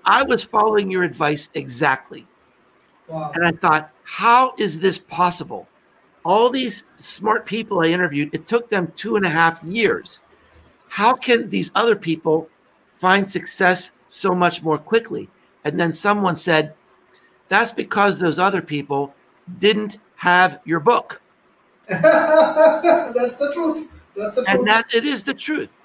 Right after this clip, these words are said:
Speaker 1: Because look, I fumbled around. I didn't know what I was doing. Now, eventually,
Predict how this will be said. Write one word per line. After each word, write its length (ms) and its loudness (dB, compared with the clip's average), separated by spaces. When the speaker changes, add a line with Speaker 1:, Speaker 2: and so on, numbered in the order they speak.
Speaker 1:
Because 360 -2
look, 320 -4
I 280 4
fumbled 580 -2
around. 540 -2
I 180 2
didn't 320 -2
know 160 2
what 220 0
I 180 2
was 220 -6
doing. 520 -6
Now, 340 0
eventually, 720 0